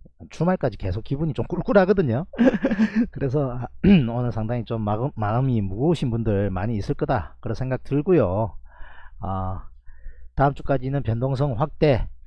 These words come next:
장이다는 전략, 아, 그대로 유지하도록 하겠습니다. 변동성 상당히 심합니다. 자, 오늘, 아, 미국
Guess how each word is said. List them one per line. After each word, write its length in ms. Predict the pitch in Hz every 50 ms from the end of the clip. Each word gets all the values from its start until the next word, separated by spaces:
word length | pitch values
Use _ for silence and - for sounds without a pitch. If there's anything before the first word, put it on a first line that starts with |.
| - - -
장이다는 1700 | - - 123 139 131 117 - - - - - - - - - - - 151 139 - 143 139 120 - - - - - 127 147 151 147 139 - -
전략, 420 | - 113 117 117 135 139 127 - - - - - - - - - -
아, 160 | - 98 101
그대로 360 | - - 107 131 139 127 101
유지하도록 460 | 98 113 113 120 156 160 156 170 151
하겠습니다. 400 | 113 101 98 - - 107 95 95
변동성 580 | - - 101 107 110 127 139 131 143 160 139 117
상당히 400 | - - - 123 123 127 160 196
심합니다. 460 | - - 123 110 113 117 113 104 95 98 92 - - - - - - - - -
자, 120 | - - -
오늘, 440 | - 151 165 165 165 151 143 139 139
아, 360 | - 113 110 107 107 107 104 101 104 - - - - - - - - -
미국 480 | 127 135 160 160 160 135 107 - -